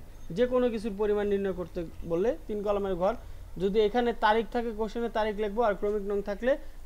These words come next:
ক্রমিক নং লিখবো, বিবরণ টাকা। তাহলে এই ম্যানেজার নিয়োগ, ম্যানেজার নিয়োগ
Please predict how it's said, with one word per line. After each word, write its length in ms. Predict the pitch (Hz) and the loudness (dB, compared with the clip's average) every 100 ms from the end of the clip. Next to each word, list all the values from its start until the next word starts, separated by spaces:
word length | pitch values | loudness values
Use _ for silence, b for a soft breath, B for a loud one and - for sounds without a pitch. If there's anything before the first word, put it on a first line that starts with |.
| - | 0
ক্রমিক 260 | 214 214 190 | 2 4 2
নং 80 | 190 185 | 2 2
লিখবো, 220 | 156 190 247 - - - - | 2 0 -2 -4 -12 -10 -6
বিবরণ 340 | 165 190 233 311 294 - | 0 2 2 0 -2 0
টাকা। 220 | 175 - - - - - - - - - - - 190 | 0 0 -10 -12 -12 -12 -12 -12 -12 -12 -10 -6 2
তাহলে 220 | 202 233 240 | 4 6 6
এই 60 | 233 214 | 4 2
ম্যানেজার 420 | 220 226 240 226 214 | 2 2 2 2 0
নিয়োগ, 240 | 233 190 196 - - - - - - - - - - - - - - - - - - - - | 4 4 2 -4 -12 -12 -12 -12 -12 -12 -12 -14 -14 -14 -14 -14 -14 -14 -12 -14 -12 -12 -6
ম্যানেজার 320 | 175 202 220 214 | -2 0 2 2
নিয়োগ 160 | 214 | 0